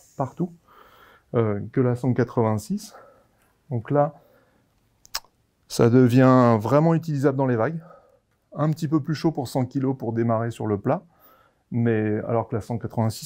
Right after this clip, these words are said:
c'est vraiment une formalité de démarrer sur le plat à la rame.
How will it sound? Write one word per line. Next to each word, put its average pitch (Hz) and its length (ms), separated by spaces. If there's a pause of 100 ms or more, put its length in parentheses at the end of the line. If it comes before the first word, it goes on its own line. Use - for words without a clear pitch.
c'est 104 80
vraiment 101 260
une 113 80
formalité 113 500
de 120 60
démarrer 107 320
sur 107 160
le 107 80
plat 117 460
à - 20
la 104 140
rame. 123 260